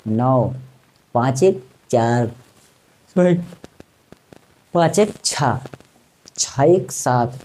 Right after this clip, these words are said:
इस तरीके से। अगर इसको मैं इस तरीके से बोलूँ, एक छा सात, इस तरीके से भी जोड़ लेंगे।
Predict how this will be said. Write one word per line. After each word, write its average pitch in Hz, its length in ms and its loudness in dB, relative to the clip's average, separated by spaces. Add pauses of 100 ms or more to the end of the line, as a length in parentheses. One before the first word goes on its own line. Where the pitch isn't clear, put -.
इस 170 100 -2
तरीके 151 200 4
से। 107 100 -4 (220)
अगर 185 140 2
इसको 220 180 2
मैं 233 100 6
इस 226 120 0
तरीके 233 220 4
से 226 60 4
बोलूँ, 143 180 4 (380)
एक 170 220 2
छा 214 280 -4
सात, 104 340 -4 (680)
इस 156 100 0
तरीके 185 220 2
से 175 100 2
भी 151 60 2
जोड़ 120 140 0
लेंगे। 98 180 -6